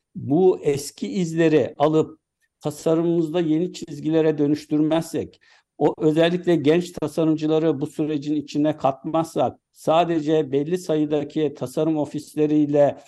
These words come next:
tip projeleri üretmeye çalışırız. O kadar çok sorun var ki. Yani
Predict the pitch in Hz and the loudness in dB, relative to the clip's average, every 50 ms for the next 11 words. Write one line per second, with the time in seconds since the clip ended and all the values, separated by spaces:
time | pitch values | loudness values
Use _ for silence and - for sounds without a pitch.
0 | _ _ _ _ _ - 90 - - - 220 214 - - 170 170 165 143 143 151 | _ _ _ _ _ -20 -20 -10 -8 -8 -8 -4 -2 2 4 4 4 4 4 4
1 | 143 147 151 147 156 151 151 143 147 143 143 - - 143 147 143 147 - 143 143 | 4 4 4 2 2 0 2 2 2 0 0 -2 -4 -4 -4 -4 -4 -4 -6 -6
2 | 139 - 165 143 - - - - - 185 180 202 196 196 - 180 180 - - 175 | -6 -6 -8 -10 -8 -8 -8 -4 0 2 4 4 4 4 0 -2 -2 0 0 0
3 | 160 165 180 190 262 294 311 - - - - 123 92 - - _ _ _ - _ | 2 2 2 0 0 -2 -4 -6 -8 -8 -6 -6 -6 -8 -12 _ _ _ -20 _
4 | _ - 127 135 151 165 170 180 175 180 165 139 - - - | _ 0 4 4 6 6 6 6 6 4 4 2 0 -6 -14